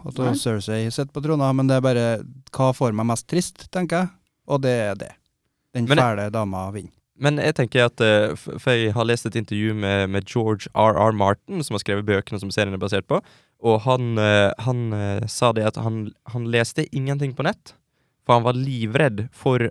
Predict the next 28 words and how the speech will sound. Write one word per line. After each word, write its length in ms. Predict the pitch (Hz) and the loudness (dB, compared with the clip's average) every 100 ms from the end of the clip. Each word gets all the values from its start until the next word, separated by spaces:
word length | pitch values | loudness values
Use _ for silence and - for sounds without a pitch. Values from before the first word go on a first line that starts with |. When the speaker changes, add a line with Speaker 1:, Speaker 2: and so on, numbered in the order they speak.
| - | 0
Speaker 3:
at 220 | 104 - | 0 0
den 220 | 113 117 | -2 -2
slutten, 540 | - - - - 104 98 - _ | -2 -4 -4 -6 -6 -6 -12 _
for 120 | 117 | -2
han 80 | 113 | 0
har 80 | 127 | 2
allerede 280 | 117 120 127 | 2 2 4
pønsket 360 | 113 101 160 151 | 4 4 -2 0
ut 40 | |
slutten 300 | 113 - 123 | -2 -2 -2
i 40 | 113 | -2
hodet 180 | 107 117 | -2 -2
sitt, 80 | |
og 80 | 104 | -2
han 80 | 113 | -2
har 80 | 117 | -2
jo 80 | - | -2
sagt 240 | 117 - 113 | -4 -6 -12
den 80 | 104 | -8
til 120 | 110 | -6
serieskaperne, 800 | - 117 104 107 95 90 95 98 - | -2 0 0 -2 -4 -4 -8 -8 -6
så 120 | - | -6
at 60 | 104 | -4
de 40 | |
kan 160 | 107 101 | -4 -2
lage 220 | 101 98 | -2 -2
noe 80 | 107 | -4
lignende, 420 | 101 90 101 92 | -6 -4 -4 -4